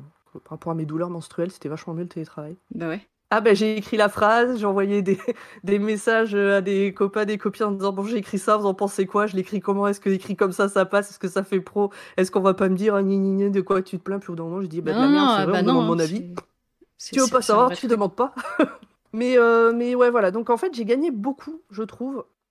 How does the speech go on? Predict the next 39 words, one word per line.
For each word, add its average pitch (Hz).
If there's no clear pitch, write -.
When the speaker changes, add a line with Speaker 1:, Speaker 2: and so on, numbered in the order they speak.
Speaker 1:
J'ai 196
gagné 220
aussi 254
en 185
qualité 262
de 214
vie 214
perso 240
parce -
que, -
bah, 185
entre 190
midi 202
et 196
deux, 220
je 196
suis 202
chez 196
moi 202
et -
je -
peux 190
faire 190
des 185
trucs 190
perso. 196
Je 214
suis -
pas 180
bloquée, 185
euh, 180
dans 175
mon 175
open 175
space 196
à 175
devoir 170
bouffer, 170
euh, 151